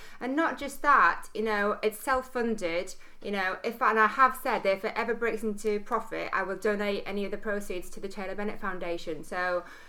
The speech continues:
um, I can't be more open and transparent than that, really. But for me, it's a labour of love. I'm not gonna stop just because other people think I should. It's a, it's a side project, but for me,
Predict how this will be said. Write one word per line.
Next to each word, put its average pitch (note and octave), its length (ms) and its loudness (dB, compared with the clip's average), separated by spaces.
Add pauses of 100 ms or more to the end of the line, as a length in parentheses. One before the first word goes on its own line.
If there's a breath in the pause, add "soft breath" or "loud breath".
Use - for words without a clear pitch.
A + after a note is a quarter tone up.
(160 loud breath)
um, G3 440 0
I G#3+ 100 4
can't A#3 340 6
be G#3+ 80 4
more G3 180 4
open G3+ 240 -2
and G3+ 100 -6
transparent F#3+ 460 -6
than G3 120 -6
that, A3+ 180 -2
really. F3 400 -6
But G3+ 180 -2
for - 200 -4
me, A3+ 320 4
it's - 200 -4
a G#3+ 60 -2
labour A3 300 2
of G3+ 100 -4
love. F3+ 400 0 (200 loud breath)
I'm G#3 140 0
not - 140 0
gonna G3+ 160 -4
stop - 340 -4 (100)
just G#3 220 -4
because F#3 560 -6 (760)
other F#3+ 160 -2
people F#3 260 -4
think F#3 280 -8
I E3+ 100 -2
should. F3 440 -2 (320 loud breath)
It's F#3 240 -6
a, F3+ 160 -4
it's G3+ 120 -6
a G#3 40 -4
side G#3 320 2
project, F3+ 460 -4
but F#3+ 180 -2
for G3+ 80 -6
me, F#3+ 440 -6